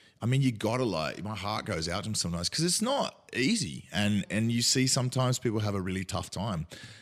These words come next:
You know, it doesn't matter how much sort of raw talent they've got or how much, you know, they've been seeing their acting coach through the week to get there on the set when we're trying to make our day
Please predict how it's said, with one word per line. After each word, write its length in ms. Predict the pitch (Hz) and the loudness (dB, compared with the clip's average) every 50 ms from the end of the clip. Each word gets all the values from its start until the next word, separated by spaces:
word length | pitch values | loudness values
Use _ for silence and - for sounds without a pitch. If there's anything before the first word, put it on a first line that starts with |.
| - _ _ | -20 _ _
You 120 | - 78 82 | -6 -4 -4
know, 240 | 80 80 82 87 98 101 - | -2 -2 -2 -2 -4 -6 -6
it 180 | - 87 85 - | -8 -8 -2 0
doesn't 240 | 110 104 92 101 | 0 0 2 2
matter 200 | 104 101 95 87 | 2 2 4 4
how 100 | 95 98 | 4 4
much 220 | 90 90 87 - - | 2 2 2 2 0
sort 180 | - 104 87 | 0 -2 -2
of 80 | 85 80 | -2 -2
raw 160 | 85 85 85 | -2 -2 -2
talent 340 | 85 - 90 87 95 90 64 | -4 -4 -4 -4 -4 -4 -4
they've 140 | 76 80 78 | -4 -6 -4
got 300 | - 82 82 82 82 82 | -2 -2 0 0 0 -2
or 220 | 73 71 73 69 - - - - - - - | -2 -4 -4 -6 -8 -14 -20 -20 -20 -20 -10
how 160 | - 90 90 92 | -4 -2 0 0
much, 520 | 95 92 90 80 - - - - - - - _ _ _ _ - - - | 2 0 0 -2 -2 -2 -2 -2 -4 -6 -10 _ _ _ _ -20 -12 -8
you 140 | 90 98 | -6 -6
know, 100 | 85 85 | -4 -4
they've 160 | 82 87 82 71 | -2 -2 -2 0
been 140 | 87 82 | 0 2
seeing 280 | - - 95 87 85 85 | 2 2 2 2 2 0
their 140 | 80 73 76 | 0 0 0
acting 360 | 78 - - - 90 82 78 | -2 -2 -4 -6 -8 -8 -6
coach 340 | - 82 73 71 - - - | -6 -6 -6 -4 -4 -6 -4
through 160 | - 92 90 | -4 -2 -2
the 100 | 80 82 | 0 2
week 440 | 82 87 87 80 73 71 - - - - - - - - _ - | 2 4 4 4 2 0 -2 -10 -18 -20 -20 -20 -20 -20 _ -6
to 80 | - 98 | -2 0
get 200 | 101 104 95 - | 0 0 2 2
there 140 | 101 92 | 2 4
on 100 | 87 82 | 4 4
the 60 | 80 - | 2 2
set 460 | - - - 101 95 95 - - - | 2 4 6 6 6 6 4 2 0
when 460 | 90 95 90 85 85 82 - - - - | 0 2 2 2 2 0 -2 -4 -8 -8
we're 120 | - 95 87 | -6 -4 -4
trying 240 | - - 104 90 90 | -2 -2 0 0 0
to 40 | 85 | 0
make 260 | 82 82 82 - - | 0 0 -2 0 0
our 140 | 85 82 82 | 0 0 0
day 560 | 76 95 98 98 95 101 95 90 95 92 | 2 2 2 4 4 6 6 6 4 2